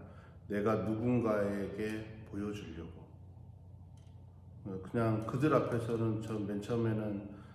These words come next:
처음 읽었을 때는, 어, 내가 구제할 사람? 이런 사람인 줄 알았는데 그게 아니고,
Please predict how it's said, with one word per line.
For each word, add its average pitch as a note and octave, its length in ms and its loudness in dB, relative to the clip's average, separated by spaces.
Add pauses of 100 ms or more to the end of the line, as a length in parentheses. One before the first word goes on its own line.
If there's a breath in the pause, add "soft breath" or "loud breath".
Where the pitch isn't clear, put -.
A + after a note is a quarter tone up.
(120 loud breath)
처음 D3+ 340 6
읽었을 - 380 0
때는, G#2 560 -2 (640)
어, F#2 180 -8
내가 F#2+ 200 -2
구제할 G#2+ 420 -6
사람? - 360 -4 (360)
이런 G#2+ 260 0
사람인 A2+ 340 -2
줄 G#2 160 -4
알았는데 F2+ 500 -6 (1000 loud breath)
그게 G#2+ 280 -4
아니고, F2+ 560 -2